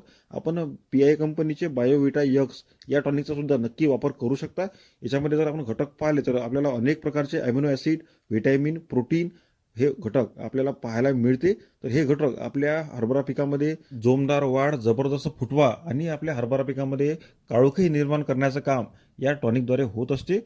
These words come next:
शेतकरी मित्रांनो, याचा जबरदस्त रिझल्ट आपल्याला हरभरा पिकामध्ये वाढ आणि फुटवा त्या ठिकाणी करण्यासाठी करता येणार आहे.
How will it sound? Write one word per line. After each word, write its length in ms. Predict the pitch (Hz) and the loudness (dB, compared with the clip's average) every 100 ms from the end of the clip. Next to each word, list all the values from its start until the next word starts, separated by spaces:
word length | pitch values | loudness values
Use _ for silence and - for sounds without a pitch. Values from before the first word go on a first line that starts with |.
| - _ - | -8 _ -12
शेतकरी 220 | 127 160 | -4 0
मित्रांनो, 480 | 165 160 165 170 180 | 0 0 0 -2 -2
याचा 360 | - 151 160 156 - _ - 151 | -4 -4 -4 -6 -10 _ -8 -2
जबरदस्त 440 | 123 151 156 - | 0 0 -2 -2
रिझल्ट 360 | 147 139 127 120 | 0 2 0 -2
आपल्याला 320 | 117 135 139 | -4 -2 -2
हरभरा 300 | 117 123 135 | 0 2 2
पिकामध्ये 480 | 143 139 139 143 156 | 0 -2 -2 -2 -2
वाढ 380 | 120 113 123 123 - | -2 0 0 -2 -6
आणि 180 | 120 | -6
फुटवा 380 | 139 - 117 135 - _ _ | -4 -4 0 0 -2 _ _
त्या 80 | - | -6
ठिकाणी 240 | 120 127 131 | -2 -2 0
करण्यासाठी 420 | 123 123 123 135 | 0 0 -2 -6
करता 280 | - 117 127 | -4 0 2
येणार 220 | 131 131 | 2 0
आहे. 200 | 143 | -2